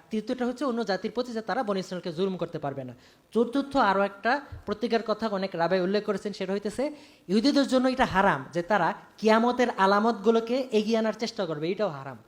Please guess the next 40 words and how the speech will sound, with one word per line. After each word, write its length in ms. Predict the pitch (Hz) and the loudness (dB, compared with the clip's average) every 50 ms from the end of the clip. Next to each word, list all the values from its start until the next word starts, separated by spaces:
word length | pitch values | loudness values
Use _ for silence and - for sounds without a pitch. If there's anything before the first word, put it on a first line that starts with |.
| _ _ _ _ _ _ _ _ _ | _ _ _ _ _ _ _ _ _
মানে 320 | 151 180 196 226 262 285 285 285 - - - _ _ 135 | -4 -2 0 2 2 0 -2 -4 -10 -20 -20 _ _ -18
যেই 300 | 131 131 185 220 262 262 | -2 2 4 4 4 4
টেম্পল 640 | - - 240 262 294 277 - 208 180 202 269 - - - - - - _ | 2 2 2 2 4 6 6 6 6 4 2 -2 -6 -12 -20 -20 -10 _
কিং 200 | - 285 277 233 | -2 0 2 2
মেসায়া 500 | 208 208 196 - 240 214 190 175 220 254 - - | 2 0 0 2 2 2 4 2 0 -2 -4 -6
ইহুদিদের 380 | 190 190 190 226 220 240 226 190 | -6 -4 -2 0 0 2 0 2
মাসিহ 380 | 165 165 170 - 208 185 160 156 - | 2 0 -2 -2 -4 -6 -6 -4 -4
তিনি 160 | 220 214 202 | -2 -2 0
বানাবেন, 380 | 160 175 180 202 214 175 156 123 - - - _ _ _ | 0 2 2 2 2 2 0 -4 -8 -14 -20 _ _ _
সেটা 300 | - - - 226 226 262 | -10 -2 -2 0 0 2
তারা 200 | 254 262 247 233 | 2 2 2 4
নিজেরা 300 | 220 220 202 240 247 247 | 2 2 2 2 2 2
বানাইলে 340 | - 214 202 202 226 254 240 | 2 2 2 2 2 0 0
এটাও 180 | 214 196 220 202 | 0 2 0 0
হারাম, 240 | 143 156 156 131 107 - - _ _ | 0 -4 -8 -10 -10 -14 -20 _ _
কারণ 120 | - 208 240 | -4 -2 -2
এটা 140 | 233 269 240 | 0 0 0
মাসিহির 420 | 202 196 202 - 247 247 254 247 | 0 0 0 0 -2 -2 -2 -2
কাজ, 200 | - 160 135 151 | -4 -8 -8 -8
এটা 160 | 160 160 247 233 | -8 -6 -4 -4
ইহুদিদের 360 | 208 214 202 226 196 226 220 | -4 -4 -4 -4 -4 -4 -2
কাজ 160 | - 185 170 160 | -2 -4 -4 -4
না। 120 | 170 139 120 - - - - _ _ _ _ _ _ _ - _ _ _ _ | -8 -10 -10 -12 -20 -20 -20 _ _ _ _ _ _ _ -20 _ _ _ _
তো 180 | - 202 208 - - | -2 -2 -2 -4 -8
শুনে 300 | - - 214 226 240 247 | -4 -2 0 0 2 2
অবাক 260 | 226 208 240 233 240 | 2 2 2 2 0
লাগতেছে 340 | 233 226 - 247 226 - 240 | -2 -2 -2 -6 -4 -2 -2
না? 140 | 262 277 202 | -2 -2 0
যেটা 240 | 185 214 208 226 | -2 -2 0 0
ওদের 180 | 226 226 247 208 | 0 0 0 2
ধর্মে 240 | 190 220 240 240 226 | 2 0 2 2 0
হারাম 320 | 180 196 196 240 247 220 | 0 0 0 0 0 2
ওরা 120 | 196 208 208 | 0 0 0
ঠিক 160 | 208 202 - | -2 -6 -6
সেই 140 | - 214 196 | -6 -8 -4
কাজগুলোই 360 | - 185 165 160 196 190 180 | -4 -4 -2 2 0 0 2
করতেছে, 380 | 180 165 156 - 143 - 170 | 0 -2 -4 -4 -8 -8 -4
এটা 200 | 170 190 196 185 | -4 -4 -2 0
ইহুদিদের 380 | 226 190 208 214 214 196 208 208 208 | 2 2 2 2 2 0 0 0 0
ট্রেডমার্ক, 420 | 202 208 185 165 165 135 127 - | 0 0 0 0 -4 -6 -6 -8